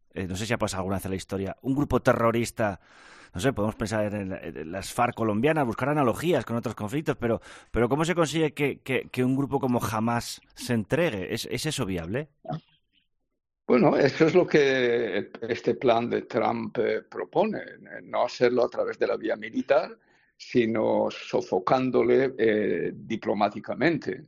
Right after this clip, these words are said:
Speaker 2: Eh, eso es lo que hizo el, el Juan Manuel Santos en Colombia. Eh, se, se ha diezmado la capacidad de las farc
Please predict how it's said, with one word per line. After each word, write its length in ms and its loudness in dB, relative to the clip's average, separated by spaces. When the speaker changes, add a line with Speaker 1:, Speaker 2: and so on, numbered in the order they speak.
Speaker 2:
Eh, 340 2
eso 160 0
es 80 4
lo 80 2
que 140 4
hizo 680 4
el, 280 0
el 420 -4
Juan 220 -6
Manuel 300 0
Santos 500 -2
en 100 -8
Colombia. 560 2
Eh, 320 0
se, 720 2
se 180 0
ha 120 6
diezmado 840 4
la 140 0
capacidad 640 -2
de 120 -6
las 180 -2
farc 340 0